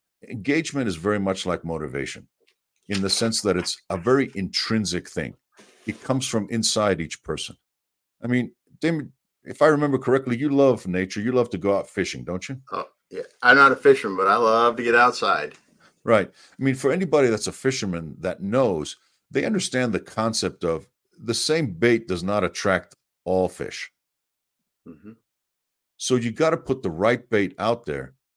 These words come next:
Speaker 1: to attract the right fish that you want at the right time. And it's no different with motivation, with engagement. You gotta create the right environment where people will feel engaged, where their engagement needs are being met.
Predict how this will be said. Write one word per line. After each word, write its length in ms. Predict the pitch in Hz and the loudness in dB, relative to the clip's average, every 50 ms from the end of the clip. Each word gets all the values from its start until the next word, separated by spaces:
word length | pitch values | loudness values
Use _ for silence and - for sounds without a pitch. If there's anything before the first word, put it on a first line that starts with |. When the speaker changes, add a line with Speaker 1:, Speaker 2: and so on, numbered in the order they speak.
| _ _ _ _ _ | _ _ _ _ _
Speaker 1:
to 160 | - 101 101 | -4 -2 -2
attract 580 | 92 - - - 117 113 107 - - - - _ _ _ _ _ _ - | -2 -2 -2 0 0 0 0 -2 -8 -18 -20 _ _ _ _ _ _ -12
the 100 | 82 82 | -10 -8
right 260 | 80 87 98 104 98 | -4 -2 -2 -2 -2
fish 360 | - - - 101 98 85 - - | -6 -8 -4 -2 -2 -2 -4 -6
that 160 | 80 78 - | -8 -8 -8
you 80 | - 76 | -8 -8
want 300 | 76 87 98 95 82 - _ - | -6 -4 -4 -4 -4 -6 _ -8
at 140 | - 95 - | -8 -6 -4
the 80 | - 87 | -4 -4
right 260 | 87 92 85 78 - | -2 -2 -2 -4 -4
time. 280 | - 92 82 65 58 - _ _ _ _ _ _ _ _ _ _ _ - | -8 -10 -10 -10 -10 -16 _ _ _ _ _ _ _ _ _ _ _ -6
And 120 | 120 120 127 | -4 -4 -4
it's 160 | 120 - - | -4 -4 -2
no 140 | 143 160 160 | 0 0 0
different 380 | 127 101 131 127 - 127 110 | 0 0 0 0 0 0 -2
with 100 | 95 82 | -2 -2
motivation, 640 | 92 87 87 82 76 65 80 98 110 107 - 113 110 | -2 -4 -2 -4 -4 -4 -2 -2 -2 -2 -4 -6 -6
with 180 | 98 87 85 - | -6 -6 -8 -8
engagement. 640 | 71 65 64 76 87 95 95 95 - 104 107 95 _ _ _ _ | -12 -10 -4 -2 -2 -2 -2 -4 -6 -10 -10 -10 _ _ _ _
You 100 | - 101 | -8 -4
gotta 180 | 98 117 147 147 | 0 0 0 0
create 460 | 147 - - - 107 107 113 117 113 | -2 -6 -10 -6 0 2 2 2 2
the 100 | 113 90 | 0 -4
right 240 | 82 87 95 104 98 | -2 -2 -2 -2 -2
environment 600 | 90 80 71 78 101 110 107 90 82 78 78 - | -4 -4 -4 -4 -2 -2 -2 -2 -4 -6 -10 -8
where 140 | 76 87 90 | -6 -8 -8
people 440 | - - - 110 110 110 110 104 95 | -8 -10 -10 -10 -8 -6 -6 -6 -4
will 140 | 85 82 | -4 -6
feel 540 | 80 - - - - 113 110 110 104 95 87 | -8 -10 -12 -6 0 0 2 2 2 0 -2
engaged, 580 | 64 78 76 65 71 85 82 78 69 65 - - | -4 -8 -10 -6 -4 -4 -2 -2 -4 -6 -8 -10
where 100 | 82 82 | -10 -8
their 140 | 73 87 85 | -8 -8 -8
engagement 520 | 78 73 87 98 104 98 95 98 95 60 | -6 -4 -2 -2 -2 -2 -4 -8 -8 -8
needs 280 | 73 87 87 85 76 80 | -6 -6 -6 -6 -6 -8
are 40 | |
being 280 | 69 65 80 76 73 73 | -10 -8 -10 -8 -8 -8
met. 240 | 71 71 58 - | -8 -10 -10 -12